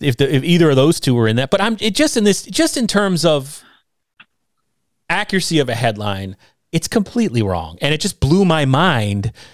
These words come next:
that somebody, and, and this is, like, one or two people, were just, like, defending it. I'm like, "Come on, where's the logic there?" Star, anyway, that's, I just wanted to get my revenge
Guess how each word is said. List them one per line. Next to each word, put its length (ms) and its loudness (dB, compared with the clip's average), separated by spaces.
that 520 -2
somebody, 520 2
and, 140 2
and 100 4
this 100 2
is, 80 -2
like, 160 2
one 120 2
or 40 2
two 140 0
people, 300 0
were 120 2
just, 200 -2
like, 160 -2
defending 580 0
it. 80 -2
I'm 60 2
like, 120 0
"Come 160 -2
on, 160 2
where's 200 0
the 80 -2
logic 440 0
there?" 240 2
Star, 300 0
anyway, 240 0
that's, 180 0
I 100 0
just 180 -6
wanted 220 0
to 40 -6
get 160 -2
my 120 0
revenge 600 0